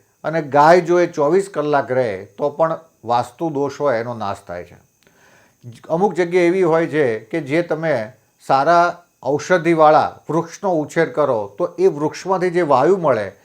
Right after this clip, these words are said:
એ વાયુ પણ તમારા ઉર્જા લેવલને વધારી શકે છે. પરંતુ આ વાત બહુ લાંબી થાય એવી છે,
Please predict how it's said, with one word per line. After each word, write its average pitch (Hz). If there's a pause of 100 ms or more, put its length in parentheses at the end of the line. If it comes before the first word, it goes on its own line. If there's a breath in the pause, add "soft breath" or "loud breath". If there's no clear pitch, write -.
(280 soft breath)
એ 175
વાયુ 151
પણ 170
તમારા 147
ઉર્જા 131
લેવલને 123
વધારી 101
શકે 87
છે. - (680 soft breath)
પરંતુ 151
આ 151
વાત 139
બહુ 151
લાંબી 131
થાય 143
એવી 143
છે, 143